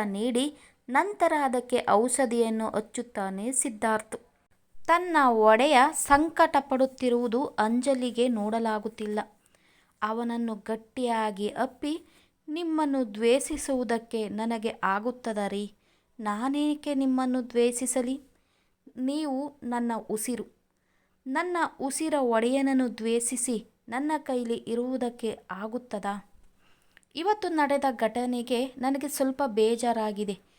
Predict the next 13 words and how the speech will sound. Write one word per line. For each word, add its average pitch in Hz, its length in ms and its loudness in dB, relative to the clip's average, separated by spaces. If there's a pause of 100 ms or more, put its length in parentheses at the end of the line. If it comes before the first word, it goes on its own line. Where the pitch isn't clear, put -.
(320)
ನೀವು 339 360 -2
ನನಗೆ 294 480 0
ಹೊಡೆದುದಕ್ಕೆ 277 920 -2
ಏನು 277 260 0
ನೋವಾಗುತ್ತಿಲ್ಲ, 240 800 0 (540)
ಆದರೆ 269 500 -4 (260)
ನೀವು 247 400 -4
ಆಡಿದ 247 440 0
ಮಾತುಗಳಿಂದ 233 800 0 (380)
ನನಗೆ 240 300 -6
ತುಂಬ 233 480 -4
ನೋವಾಗುತ್ತಿದೆ. 214 680 -4 (840)
ಕೋಪದಲ್ಲಿದ್ದಾಗಲೇ 285 1500 2